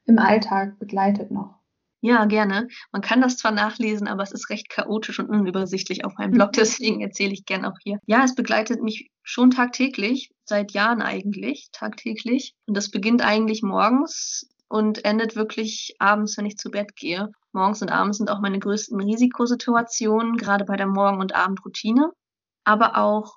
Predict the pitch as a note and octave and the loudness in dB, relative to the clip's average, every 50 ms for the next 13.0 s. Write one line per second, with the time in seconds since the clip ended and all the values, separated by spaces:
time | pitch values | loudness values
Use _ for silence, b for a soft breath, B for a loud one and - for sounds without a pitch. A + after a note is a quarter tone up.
0 | _ - A3 G3+ G#3+ G#3 G#3 G#3 - - A3 A3+ A3 - - G#3+ G3 F#3+ G3 F#3 | _ -8 -2 -2 0 0 0 -2 -2 -2 -2 -2 -2 -2 -6 -6 -4 -4 -4 -4
1 | F#3+ F#3+ F#3+ - F#3+ F#3+ - - G3+ G3 G3 G3 - G#3 G3 G3+ G3+ G3 G3+ G3+ | -4 -6 -6 -6 -10 -8 -6 -6 -6 -6 -6 -4 -4 -4 -4 -2 0 -2 -2 0
2 | G3+ G3 G3 - G3+ G3+ G3+ G3 G3 G3+ G3 - F#3+ F#3+ - - G3+ G3+ G3+ - | -2 -2 -2 0 0 0 0 0 -2 -4 -6 -6 -8 -10 -8 -6 -6 -6 -6 -6
3 | - F#3+ F#3+ F#3+ - - - G3 - - G3 G3+ G#3+ A3 G#3+ - A3 G#3 G3+ - | -6 -6 -4 -4 -6 -8 -8 -10 -4 0 2 2 2 2 0 0 -2 -2 -2 -2
4 | F#3+ F#3 F#3+ - - G#3+ A3+ A#3 A#3 - - - G#3+ G#3+ - - G#3 G3+ G3 G3+ | -6 -6 -6 -4 0 0 2 2 2 0 0 0 -2 0 0 0 0 0 0 -2
5 | G3+ G3 G3+ F#3+ - G#3 G#3 G3+ - - - - G3+ G3 G3+ G3+ G3+ G3+ G3+ G3+ | -2 -2 -4 -4 -4 -4 -6 -6 -10 -12 -8 -6 -4 -2 0 0 0 0 -2 -2
6 | - - - G#3 - - G3 F#3+ G3 F3+ G3 G3 - G3 G3 G3 F#3+ G3 G3 G3 | -4 -6 -8 -8 -8 -6 -6 -4 -4 -4 -4 -4 -4 -4 -2 -2 0 -2 -2 -4
7 | - - _ _ _ _ _ _ _ _ - - G#3 G3 F#3+ F#3+ G3 G3 G3 - | -6 -14 _ _ _ _ _ _ _ _ -4 0 2 2 2 0 -2 -4 -4 -6
8 | - - _ _ - A3+ B3+ B3 A3 G#3 G#3 G3+ G3 F#3+ G3 G#3 A3 A#3 B3 B3 | -10 -10 _ _ 2 2 2 4 4 4 4 4 4 6 6 6 4 4 2 0
9 | A#3+ _ _ - - - A#3+ A#3+ B3 B3 A#3 - - - G#3+ A3 C4 - B3+ B3 | -4 _ _ -10 -4 2 6 8 8 8 6 4 0 -2 0 2 2 4 4 2
10 | B3 - G#3 G3+ G#3+ G3+ A3+ A#3 A#3 A#3 B3 B3+ - - - - A#3+ C4 C4 B3+ | 2 0 -2 0 2 4 4 4 2 0 -4 -6 -8 -8 -4 2 2 2 2 0
11 | - _ _ _ _ - A#3+ G#3+ - G#3+ G#3+ G3+ - G3 G3 G3+ A3 A3+ A3+ G#3 | -6 _ _ _ _ -14 -10 -10 -6 -4 -4 -2 0 0 2 2 0 2 2 0
12 | G#3 G3+ - G#3 G3 F#3+ G3 - - - F#3+ F#3+ - F#3+ A3 B3 C#4 C#4+ C#4+ | 0 0 -4 -6 -6 -8 -10 -12 -10 -10 -8 -6 -2 0 2 4 4 4 2